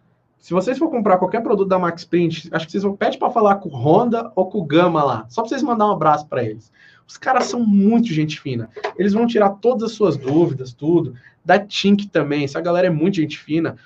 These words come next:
Às vezes a gente fica, pô, esses grandes aí e tal. Meu, vocês fa-, vocês vão, se vo-, se vocês for comprar um roteador, um roteador, eu ponho vocês pra falar direto lá com o William, que é o gerente geral lá da Max Print, cara. Ele divulga o número dele.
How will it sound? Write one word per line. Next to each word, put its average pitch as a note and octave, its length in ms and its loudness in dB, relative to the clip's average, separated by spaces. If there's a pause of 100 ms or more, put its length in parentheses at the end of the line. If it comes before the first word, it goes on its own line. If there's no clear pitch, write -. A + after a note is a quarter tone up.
(140)
Às D3 120 -4
vezes A#3 140 -2
a A#3+ 40 0
gente A#3 220 -4
fica, F#3+ 220 -10
pô, G#3 360 4
esses F#3 260 -2
grandes D#3+ 580 4
aí D#3 220 2
e G3+ 60 0
tal. F3+ 420 -2 (340)
Meu, A#3 320 2
vocês - 300 -6
fa-, G3+ 160 2
vocês G#3 280 -2
vão, A3 160 -6
se G#3+ 160 -14
vo-, A#3 140 -14 (160)
se - 100 -14
vocês G#3 280 -2
for F4 100 0
comprar G3+ 360 4
um B3 120 2
roteador, G3+ 560 6
um C#4 180 6
roteador, G3+ 640 2 (520)
eu E3 100 -2
ponho G#3 300 2
vocês A#3 280 0
pra A#3 100 -2
falar G#3 220 2
direto A3+ 560 0
lá G3 180 2
com A#3+ 160 -10
o G3 40 -2
William, G#3+ 260 -2
que - 80 -4
é - 20 2
o F#3+ 80 2
gerente G3 380 0
geral F#3 340 4
lá E3 120 4
da E3+ 120 0
Max E3+ 240 -2
Print, - 380 -6
cara. C3+ 120 -8
Ele D#3+ 120 -2
divulga F#3+ 400 0
o - 20 0
número F#3+ 260 0
dele. D3 400 -2